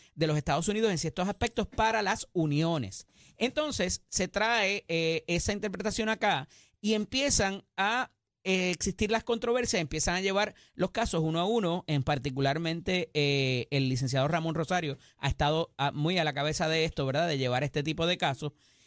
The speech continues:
Y a esos efectos se trae un tipo de test, ¿verdad? Un tipo de, de prueba que es, ok,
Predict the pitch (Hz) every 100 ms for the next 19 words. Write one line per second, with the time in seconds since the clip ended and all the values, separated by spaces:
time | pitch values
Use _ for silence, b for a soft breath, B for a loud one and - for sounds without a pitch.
0 | b - 208 196 196 233 254 233 262 -
1 | 196 - - - 180 175 220 233 226 165
2 | 160 - _ _ _ _ _ _ - _
3 | - 175 208 208 214 208 - 196 185 -
4 | - 131 160 175 151 165 151 175 175 170
5 | 170 165 190 170 123 131 b b b -
6 | 180 220 240 - _ _ - 214